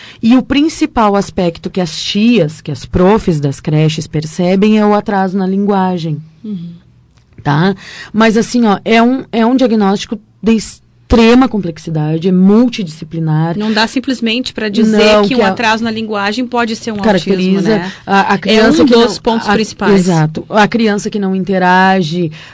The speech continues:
Speaker 1: ãh, dificuldade motora, um universo paralelo. Muitas vezes nós temos crianças que, se tu olhar superficialmente, enquadra-se num, num
Speaker 2: Uhum.
Speaker 1: espectro de, do
Speaker 2: Uhum.
Speaker 1: autismo,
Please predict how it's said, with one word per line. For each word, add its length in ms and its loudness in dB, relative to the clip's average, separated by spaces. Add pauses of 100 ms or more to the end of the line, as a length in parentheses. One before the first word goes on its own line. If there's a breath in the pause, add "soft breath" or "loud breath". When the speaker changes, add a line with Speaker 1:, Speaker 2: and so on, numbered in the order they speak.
Speaker 1:
ãh, 640 2
dificuldade 640 0
motora, 1000 2 (240 loud breath)
um 180 2
universo 480 0
paralelo. 640 2
Muitas 540 4
vezes 420 4
nós 200 0
temos 240 0
crianças 500 -2
que, 120 -8
se 120 -12
tu 120 -2
olhar 200 2
superficialmente, 1080 -2
enquadra-se 840 0
num, 120 -2
num 440 -2
Speaker 2:
Uhum. 40 -2
Speaker 1:
espectro 600 -2
de, 420 -4
do 280 -4
Speaker 2:
Uhum. 80 2
Speaker 1:
autismo, 600 2